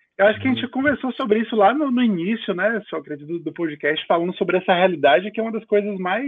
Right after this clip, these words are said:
Speaker 1: difíceis e não sei se tão justas, né? Porque com dezessete anos o cara escolher aí o que é que vai fazer pro resto da vida é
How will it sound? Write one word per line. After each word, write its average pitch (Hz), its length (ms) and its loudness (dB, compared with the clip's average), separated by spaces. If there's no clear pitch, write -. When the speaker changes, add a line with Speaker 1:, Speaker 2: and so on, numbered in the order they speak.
Speaker 1:
difíceis 214 520 -6
e 294 80 2
não 320 220 0
sei 269 240 0
se - 100 -8
tão 277 260 2
justas, 190 500 0
né? 202 120 0
Porque 240 140 -10
com 196 140 0
dezessete 208 640 2
anos 180 260 -2
o 160 100 -8
cara 175 220 0
escolher 165 640 0
aí 156 100 -2
o 160 60 -6
que - 80 -10
é 160 60 -10
que - 60 -20
vai 165 140 -4
fazer 156 220 -8
pro 156 140 -12
resto 160 320 -4
da 170 140 0
vida 143 400 -6
é 202 280 -2